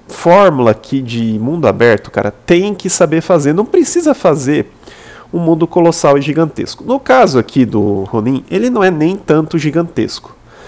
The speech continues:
tá? Você tem basicamente, aqui eu tô no modo meia-noite, agora que eu zerei o game, eu habilitei essa dificuldade, né? Que, meu Deus, vou ter um trabalhinho bom aqui, viu? Porque como eu rushei, né? É, os níveis aqui tão muito acima da onde eu tô. Tô no nível, acho que cinquenta e quatro,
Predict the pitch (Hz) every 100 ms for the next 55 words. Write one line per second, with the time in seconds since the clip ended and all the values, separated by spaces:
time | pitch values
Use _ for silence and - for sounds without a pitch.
0 | - _ 127 131 147 - 180 185 202 180
1 | 196 226 190 - 135 117 143 135 - 110
2 | 101 - - - - _ 135 - 180 190
3 | 175 143 135 120 117 110 107 117 113 107
4 | 117 139 139 117 110 104 104 123 143 147
5 | - 127 127 123 135 120 147 123 - 131
6 | - 135 107 98 95 98 113 120 - 117
7 | 110 123 156 113 101 101 - - - -
8 | 113 113 120 120 127 127 135 131 110 127
9 | 143 117 107 98 - 110 117 - 117 117
10 | - _ - - - - - 175 208 180
11 | 131 110 - 151 160 113 113 143 175 -
12 | - - - - - _ - 120 123 120
13 | 113 113 120 143 151 135 131 - 139 139
14 | 139 156 160 - 143 143 139 160 165 107
15 | - 143 143 147 135 - - 127 - 143
16 | 143 - - 139 131 - - 104